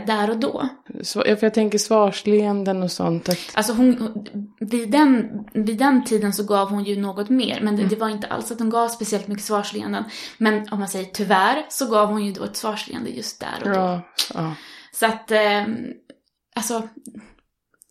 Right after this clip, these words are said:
Speaker 1: hon visade ju, visade ju, eh,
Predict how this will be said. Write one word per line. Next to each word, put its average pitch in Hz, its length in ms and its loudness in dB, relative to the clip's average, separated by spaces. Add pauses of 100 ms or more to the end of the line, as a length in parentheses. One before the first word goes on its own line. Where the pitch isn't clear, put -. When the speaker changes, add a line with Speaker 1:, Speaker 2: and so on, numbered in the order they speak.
(300)
Speaker 1:
hon 240 120 0
visade 220 480 0
ju, 220 380 2
visade 220 500 -2
ju, 226 360 0 (420)
eh, 208 220 -2